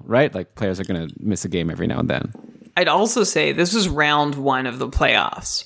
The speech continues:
Speaker 2: right? And this was, like, a one-hit loss. So I agree. Like, there's a lot of, a lot to come. Like, I'd be curious. You know, we heard from some people who are like, "I lost in this round and I crushed the rest of the teams." Like, you know, they're,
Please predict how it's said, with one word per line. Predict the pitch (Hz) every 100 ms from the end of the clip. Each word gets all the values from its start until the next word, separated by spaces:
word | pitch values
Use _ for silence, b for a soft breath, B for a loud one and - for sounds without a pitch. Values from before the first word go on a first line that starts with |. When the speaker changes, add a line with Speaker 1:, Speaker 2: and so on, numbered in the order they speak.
| -
Speaker 2:
right? | 135 127 156
And | 147 160
this | 156 175
was, | 151
like, | 151 143
a | 151
one-hit | 151 151 139 143 139 127
loss. | 139 135 139
So | 160
I | 160
agree. | 165 160 147 127
Like, | 139
there's | 156 151
a |
lot | 147 151 170
of, | 156 165 156 -
a | 175
lot | 175 170 190
to | - 165
come. | 165 151 220
Like, | 190
I'd | 139 143
be | 147
curious. | - 151 147
You |
know, | 156
we | 160 170
heard | 185 202
from | 208
some | 190 170
people | 143 156
who | 160
are | 156
like, | 147 139 139 - - B - -
"I |
lost | 170 170 180 185 185
in | 170
this | 170 -
round | 160 147 147
and | 147
I | 143 143
crushed | - 190 160 165 - - 156
the | 175
rest | 156 147 -
of | 147
the | 143
teams." | - 143 120 - 143
Like, | 147
you | 180
know, | 127
they're, | 156 151